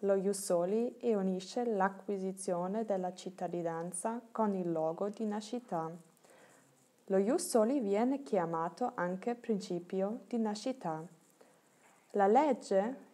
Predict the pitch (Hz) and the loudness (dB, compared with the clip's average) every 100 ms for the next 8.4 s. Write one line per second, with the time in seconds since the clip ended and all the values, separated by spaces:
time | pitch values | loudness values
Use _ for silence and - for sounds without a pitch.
0 | _ - 214 202 202 196 220 262 214 180 | _ 0 2 4 4 4 2 4 4 2
1 | 202 - 226 208 180 185 185 175 175 214 | -2 -2 0 2 0 0 2 2 2 0
2 | 247 214 196 180 - 208 233 269 285 220 | -2 -2 -2 -2 -2 0 0 -2 0 2
3 | 185 175 175 196 226 226 202 202 175 175 | 2 0 -2 -2 -2 -2 4 4 4 0
4 | 175 185 214 269 - - - - 320 302 | -4 -4 -4 -8 -16 -20 -6 -2 2 4
5 | 247 - 185 196 262 - 240 262 302 - | 2 4 4 4 0 0 2 2 0 0
6 | 196 202 190 180 170 180 196 240 - - | -2 -2 0 0 0 -2 0 -2 -4 -2
7 | 202 180 165 160 175 208 196 196 226 240 | -2 0 0 0 -2 -2 -2 0 0 0
8 | 254 185 175 175 | -2 0 -2 -4